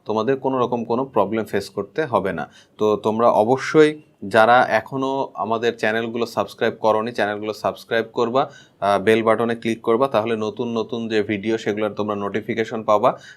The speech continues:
আর যারা already সাবস্ক্রাইব করেছো তাদেরকে অসংখ্য ধন্যবাদ। তোমরা অবশ্যই তোমাদের পরিচিত ফ্রেন্ড বন্ধু যারা আছে তাদেরকে এই চ্যানেলটি সাবস্ক্রাইব করতে বলবা। টেকনিক ইজি এডুকেশন আমাদের আগেই ছিল চ্যানেল,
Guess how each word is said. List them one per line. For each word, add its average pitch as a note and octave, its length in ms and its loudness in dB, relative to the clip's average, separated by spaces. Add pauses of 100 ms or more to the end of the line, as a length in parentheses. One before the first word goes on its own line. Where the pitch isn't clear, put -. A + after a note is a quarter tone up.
আর F#2+ 160 4
যারা G2+ 320 4
already A2+ 300 2
সাবস্ক্রাইব A#2+ 420 -4
করেছো A2+ 340 -2
তাদেরকে G#2 640 -2 (220)
অসংখ্য A#2 440 -4
ধন্যবাদ। A2+ 520 0 (280)
তোমরা G#2+ 200 -2
অবশ্যই A2 460 0
তোমাদের A2+ 320 0
পরিচিত A2 500 -4 (100)
ফ্রেন্ড A2 300 -4
বন্ধু G#2 380 -4
যারা G2+ 260 4
আছে G2 280 -2 (260)
তাদেরকে G#2 360 0
এই G#2 60 0
চ্যানেলটি G#2 360 -4
সাবস্ক্রাইব G#2+ 440 -4
করতে A2+ 300 -6
বলবা। A2 360 -2 (260)
টেকনিক - 400 -4 (100)
ইজি A2 400 -4
এডুকেশন A2 680 -4
আমাদের G#2+ 340 -2
আগেই G#2+ 380 0
ছিল B2 280 -6
চ্যানেল, A#2 360 0